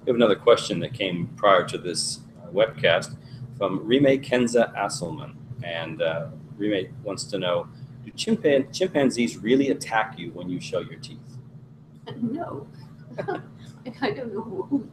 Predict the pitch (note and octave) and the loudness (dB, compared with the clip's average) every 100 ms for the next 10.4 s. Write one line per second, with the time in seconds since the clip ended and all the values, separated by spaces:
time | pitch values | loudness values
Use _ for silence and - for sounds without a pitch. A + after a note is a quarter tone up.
0 | - - A3 G#3 - E3 D#3 G3 G3 E3+ | -16 -16 -4 -2 -2 -6 -4 -4 -4 -4
1 | F3 F#3+ - F3 E3+ D3 - - - - | -6 -6 -10 -14 -14 -16 -18 -16 -10 -10
2 | - - - E3+ - - - - A#2+ - | -10 -14 -14 -18 -18 -18 -14 -14 -14 -16
3 | - - D#3+ - - - - - - - | -18 -12 -12 -12 -18 -18 -16 -14 -12 -10
4 | - B3+ - F3+ F3+ D#3+ D#3 D#3 - F#3+ | -4 -4 -4 -8 -8 -10 -10 -10 -10 -12
5 | - - F#3 E3+ D#3+ G3 F#3+ - - B2+ | -14 -12 -10 -10 -6 -4 -4 -6 -12 -14
6 | - - - - - - - - - - | -16 -18 -18 -18 -18 -18 -20 -20 -20 -20
7 | - - D#3 D#3 D#3 F3 G#3 F3+ - D3+ | -20 -14 -8 -6 -6 -4 0 -2 -2 -12
8 | D3+ D3+ - - F3 D#3+ D3 - E3+ D3+ | -12 -14 -14 -14 -14 -14 -16 -10 -10 -10
9 | - E3 - - - - - - E3+ G3 | -12 -14 -14 -14 -12 -14 -12 -14 -10 -8
10 | A3+ - - | -8 -10 -16